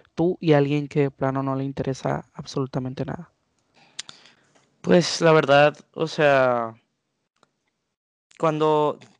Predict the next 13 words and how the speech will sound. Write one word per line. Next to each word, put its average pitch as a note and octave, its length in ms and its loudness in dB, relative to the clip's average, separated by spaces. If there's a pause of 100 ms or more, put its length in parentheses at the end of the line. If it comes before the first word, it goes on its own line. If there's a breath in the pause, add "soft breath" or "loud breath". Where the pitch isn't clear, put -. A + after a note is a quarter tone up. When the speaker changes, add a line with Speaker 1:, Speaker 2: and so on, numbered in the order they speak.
(380)
Speaker 2:
cuando D3+ 280 -4
me C3+ 380 -6
tocó, C3+ 500 -2
pues, D#3 140 -8
cumplir C3+ 300 -8
los C#3+ 140 -4
dieciocho A#2+ 680 -4
y A2+ 340 -6 (120)
estaba A#2 400 -2
empezando, A#2 840 -4 (1200 soft breath)
pues, - 160 -14
todo B2+ 200 2
esto, A#2+ 920 -2